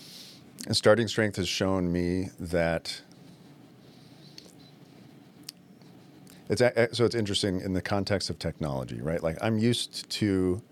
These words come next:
interacting with technology in a way where I can take an existing system and adapt it to fit a use case or fit a scenario.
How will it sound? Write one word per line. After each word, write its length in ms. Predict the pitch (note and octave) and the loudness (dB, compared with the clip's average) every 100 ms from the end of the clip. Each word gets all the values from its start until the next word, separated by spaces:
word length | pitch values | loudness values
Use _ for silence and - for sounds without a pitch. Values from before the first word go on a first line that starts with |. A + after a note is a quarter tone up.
| - - - - - | -20 -20 -20 -20 -8
interacting 440 | - A#2 G#2+ G#2 G2 | 0 2 2 0 -2
with 100 | F#2 | -2
technology 580 | G2 F2+ F2+ F2+ E2+ F2+ | -2 -2 0 0 0 -2
in 60 | |
a 80 | E2 | -2
way 220 | D#2 E2+ E2 | 0 0 2
where 140 | D#2 | 0
I 60 | D#2+ | -2
can 160 | D#2+ | -6
take 280 | - A2+ A2 | -4 -4 -2
an 100 | G2 | -4
existing 540 | E2+ E2 G2 - F#2 E2+ | -4 -2 -2 0 -4 -2
system 500 | G2 G2 A#2+ A2 - | -2 0 0 -2 -4
and 160 | E2+ E2+ | -4 -4
adapt 500 | D2+ F2+ F2 - G#2 | -2 -2 -2 0 0
it 200 | G2+ - - - - - - - - - - | 0 -2 -20 -20 -20 -20 -20 -20 -20 -16 -8
to 640 | - F2 D#2+ D2+ C#2+ D2 - | -2 0 0 -2 -4 -8 -14
fit 420 | - - F#2+ - - | -10 0 2 2 -4
a 140 | D#2+ D#2 | -4 -2
use 560 | C#2+ D#2 E2 - - - | -2 -4 -4 -2 -4 -4
case 540 | B1 A1 - - - - - - - | -8 -6 -4 -6 -8 -18 -20 -20 -12
or 120 | - | -10
fit 280 | - - - | -6 -4 -4
a 80 | D2+ | -4
scenario. 640 | - C#2+ C#2+ C2+ A1 - | -6 -6 -8 -10 -10 -12